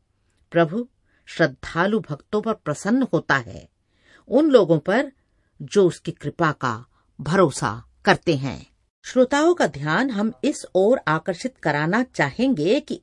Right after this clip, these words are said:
एक सौ सैंतालीसवें भजन का प्रत्येक खंड प्रभु की स्तुति से आरंभ होता है और बाद में यह स्पष्ट किया जाता है कि प्रभु की स्तुति क्यों की जानी चाहिए। पहले खंड में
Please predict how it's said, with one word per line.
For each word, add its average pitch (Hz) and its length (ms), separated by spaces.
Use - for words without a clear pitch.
एक 262 300
सौ 302 180
सैंतालीसवें 196 800
भजन 165 320
का 233 120
प्रत्येक 220 560
खंड 135 360
प्रभु 240 240
की 254 120
स्तुति - 340
से - 280
आरंभ 135 320
होता 120 240
है - 240
और 175 100
बाद 156 360
में 285 180
यह 220 100
स्पष्ट - 400
किया 160 260
जाता 127 320
है 190 340
कि 302 80
प्रभु 208 360
की 277 140
स्तुति 170 680
क्यों 294 200
की 185 180
जानी 139 240
चाहिए। 95 460
पहले 170 280
खंड 202 300
में 269 180